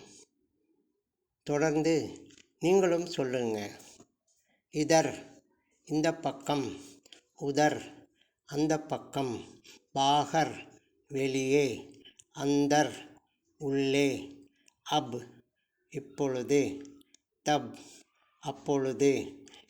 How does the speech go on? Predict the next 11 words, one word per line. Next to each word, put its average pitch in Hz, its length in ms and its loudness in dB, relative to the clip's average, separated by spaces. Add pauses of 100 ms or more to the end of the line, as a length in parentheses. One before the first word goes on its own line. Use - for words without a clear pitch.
(160)
கைசே, 143 800 0 (540)
எப்படி. 139 880 -2 (560)
கஹா, 139 580 -2 (500)
எங்கே. 139 760 2 (560)
வஹா, 135 680 -4 (540)
அங்கு. 135 800 0 (680)
யஹா, 143 600 -4 (520)
இங்கு. 135 840 0 (520)
கியோ, 147 480 2 (600)
ஏன். 143 560 2 (720)
ஆஜ், 143 380 0